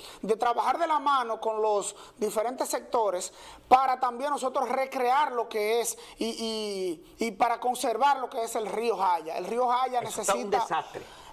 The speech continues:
Speaker 1: necesita que lo trabajemos urgentemente y desde la alcaldía nosotros vamos a trabajar para que el río Jaya sea el río Jaya que nosotros nece-,
Speaker 2: ¿Y con
Speaker 1: eh,
Speaker 2: qué
Speaker 1: merecemos.
Speaker 2: equipo contaría Jackson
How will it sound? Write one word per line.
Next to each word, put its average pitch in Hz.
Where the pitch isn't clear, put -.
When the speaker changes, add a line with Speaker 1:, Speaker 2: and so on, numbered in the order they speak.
Speaker 1:
necesita 262
que 262
lo 269
trabajemos 254
urgentemente 262
y 240
desde 220
la 214
alcaldía 220
nosotros 226
vamos 226
a 226
trabajar 214
para 202
que 220
el 202
río 262
Jaya 269
sea -
el 220
río 247
Jaya 240
que 226
nosotros 240
nece-, 214
Speaker 2:
¿Y -
con 269
Speaker 1:
eh, 214
Speaker 2:
qué 220
Speaker 1:
merecemos. 208
Speaker 2:
equipo 151
contaría 233
Jackson -